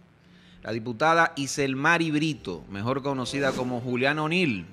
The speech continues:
¿no? Conocida merenguera y ahora legisladora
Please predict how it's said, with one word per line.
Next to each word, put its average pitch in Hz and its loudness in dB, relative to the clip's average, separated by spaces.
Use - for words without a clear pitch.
¿no? 123 -10
Conocida 120 0
merenguera 110 -2
y 110 -2
ahora 110 2
legisladora 113 -2